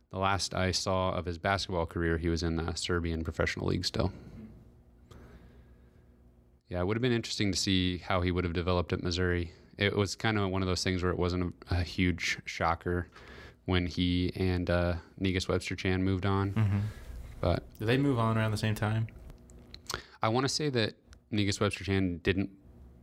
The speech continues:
Speaker 1: I th-, I wanna say he transferred between his freshman and sophomore year, and then Stefan played a few games in his sophomore year and then transferred. Yeah, I, I definitely remember. I'm sure listeners will remember that specific dunk.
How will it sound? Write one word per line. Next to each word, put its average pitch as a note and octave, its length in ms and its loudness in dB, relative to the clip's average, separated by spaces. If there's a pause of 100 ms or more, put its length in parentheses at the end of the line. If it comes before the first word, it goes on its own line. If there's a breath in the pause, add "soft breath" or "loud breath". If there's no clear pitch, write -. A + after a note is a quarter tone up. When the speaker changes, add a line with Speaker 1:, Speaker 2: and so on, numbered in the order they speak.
(360)
Speaker 1:
I G2+ 80 4
th-, - 180 -6
I G2 60 0
wanna G2+ 140 2
say A2 100 2
he F#2 400 0 (460)
transferred F#2 480 -2
between F#2 500 0
his F#2+ 340 0
freshman - 460 -2
and G#2 100 -2
sophomore A2 380 0
year, G#2 320 0 (560 loud breath)
and F2+ 180 2
then F2 220 2
Stefan F2 640 0 (380)
played E2+ 400 0
a - 20 -6
few E2+ 220 -2
games E2 320 2
in E2+ 80 0
his E2+ 100 2
sophomore - 320 2
year F2 120 2
and F2 80 2
then F2 120 0
transferred. F2+ 480 0 (3000 loud breath)
Yeah, F2+ 240 2
I, G2 60 0
I G2 60 0
definitely F#2+ 320 -2
remember. F2 340 0
I'm G2 140 2
sure F#2 360 0
listeners F2+ 400 0
will F2 160 2
remember F2 260 0
that E2+ 180 0
specific F2+ 480 -2
dunk. F2 360 0